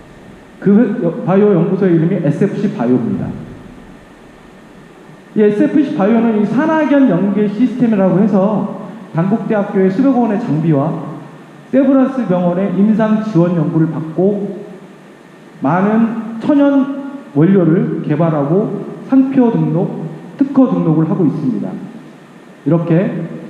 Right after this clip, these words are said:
에스에프씨 바이오 주요 협력 기관이 우리나라 대표적인 공신력이 있는 기관들입니다. 시권의 국가 프로젝트 지-, 수행 중이라고 대표님이 말씀하셨죠?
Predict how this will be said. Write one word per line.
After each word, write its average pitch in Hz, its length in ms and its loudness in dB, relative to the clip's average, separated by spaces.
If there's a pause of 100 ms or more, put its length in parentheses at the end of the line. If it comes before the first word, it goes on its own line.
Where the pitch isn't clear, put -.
에스에프씨 160 460 0
바이오 180 240 2
주요 180 240 4
협력 226 320 2
기관이 165 400 2
우리나라 180 500 2
대표적인 170 520 0
공신력이 175 460 0
있는 156 300 0
기관들입니다. 131 680 0 (2250)
시권의 320 360 2
국가 - 360 0
프로젝트 262 500 2
지-, 202 320 -2
수행 269 260 4
중이라고 185 420 0
대표님이 170 380 -2
말씀하셨죠? 175 920 0